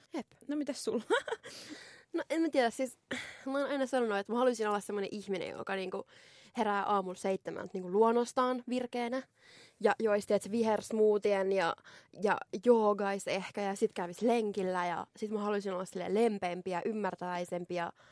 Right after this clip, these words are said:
Speaker 2: Siis ihan kauhean, kun mä sanon ihan sikapinnallisia asioita. Sit
Speaker 1: Ei
Speaker 2: sä oot
Speaker 1: se mitään.
Speaker 2: silleen, rakkautta huokuu, mut joo.
Speaker 1: En mä tiedä, joo, siis, siis näin. Ja sit ehkä niinku, ö, unelma-elämäntilanteessa mä jotenkin osaisin ehkä tiedostaa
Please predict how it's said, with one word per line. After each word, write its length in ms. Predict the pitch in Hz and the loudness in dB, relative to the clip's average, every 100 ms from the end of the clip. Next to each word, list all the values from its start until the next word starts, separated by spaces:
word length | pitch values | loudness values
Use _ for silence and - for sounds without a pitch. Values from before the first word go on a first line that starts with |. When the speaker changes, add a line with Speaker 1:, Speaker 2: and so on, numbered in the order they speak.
| - - | -20 -12
Speaker 2:
Siis 200 | 240 226 | -6 -2
ihan 160 | 254 | 0
kauhean, 240 | 247 233 175 | 0 0 0
kun 100 | 185 | 0
mä 40 | |
sanon 120 | 202 | -2
ihan 100 | 190 | -2
sikapinnallisia 760 | 196 208 - 160 165 - 226 214 | -4 -8 -10 -10 -8 -6 -4 -2
asioita. 320 | 214 523 494 | 6 10 10
Sit 140 | 466 508 | 12 12
Speaker 1:
Ei 100 | 508 | 12
Speaker 2:
sä 60 | |
oot 100 | 494 | 12
Speaker 1:
se 60 | 480 427 | 12 12
mitään. 220 | 330 269 330 | 10 2 -2
Speaker 2:
silleen, 300 | 571 539 381 | -2 -2 -2
rakkautta 460 | 285 294 330 285 262 | -4 -4 -6 -4 -2
huokuu, 260 | 254 233 | -2 -2
mut 140 | 202 202 | -4 2
joo. 200 | 208 285 311 - - - | 2 2 -2 -8 -12 -6
Speaker 1:
En 140 | 339 | -2
mä 100 | 330 | -2
tiedä, 220 | 320 240 214 | 0 -2 -4
joo, 360 | 262 277 254 220 | -6 -4 -4 -4
siis, 340 | - 254 - - - | 0 -2 -2 -12 -8
siis 240 | 254 233 - | -8 -8 -4
näin. 360 | 254 262 202 | 0 0 0
Ja 100 | 196 | 0
sit 160 | 214 240 - _ _ _ _ _ 247 | -2 -4 -8 _ _ _ _ _ -8
ehkä 260 | 240 269 - - - - _ - | -4 -4 -6 -16 -20 -20 _ -8
niinku, 320 | 233 233 233 _ _ _ _ _ _ - | -4 0 0 _ _ _ _ _ _ -14
ö, 80 | - - | -12 -6
unelma-elämäntilanteessa 1120 | 240 262 226 196 202 185 185 190 180 190 190 - | 2 4 4 2 2 0 -2 -2 -2 -2 -4 -4
mä 40 | 202 | -4
jotenkin 300 | 196 185 185 _ _ _ | -4 -4 -6 _ _ _
osaisin 340 | 208 220 196 190 | -2 0 2 -2
ehkä 180 | 190 202 | -4 -4
tiedostaa 480 | 196 180 - - | -4 -4 -4 -4